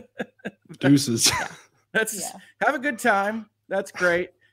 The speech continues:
Speaker 3: I appreciate you saying so often that you were going against the advice of lawyers, 'cause that makes it easier. Uh,
Speaker 1: Mm-hmm.
Speaker 3: <laughs> so,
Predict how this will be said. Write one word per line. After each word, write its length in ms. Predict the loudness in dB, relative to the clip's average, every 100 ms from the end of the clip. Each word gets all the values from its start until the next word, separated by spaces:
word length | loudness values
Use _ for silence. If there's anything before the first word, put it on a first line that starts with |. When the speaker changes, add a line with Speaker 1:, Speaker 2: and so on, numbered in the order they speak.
| -4
Speaker 3:
I 80 | -2
appreciate 440 | -2 -4 -4 -6
you 80 | -6
saying 380 | -4 -4 -4 -6
so 200 | -2 0
often 320 | 0 -2 -4
that 160 | -6 -6
you 200 | -4 -4
were 100 | -2
going 240 | -2 -2
against 240 | -2 -4
the 80 | -6
advice 260 | -4 -4 -4
of 80 | -4
lawyers, 320 | -2 -2 -4
'cause 120 | -6
that 140 | -4 -4
makes 200 | -6 -8
it 120 | -8
easier. 440 | -8 -8 -8 -8 _ _ _ _
Uh, 200 | 2 4
Speaker 1:
Mm-hmm. 720 | 4 4 2 -4 -6 -4 -2
Speaker 3:
<laughs> 1160 | -4 -4 -8 -8 -10 -12 -20 _ -20 _ -18 -18
so, 460 | _ -10 -6 -6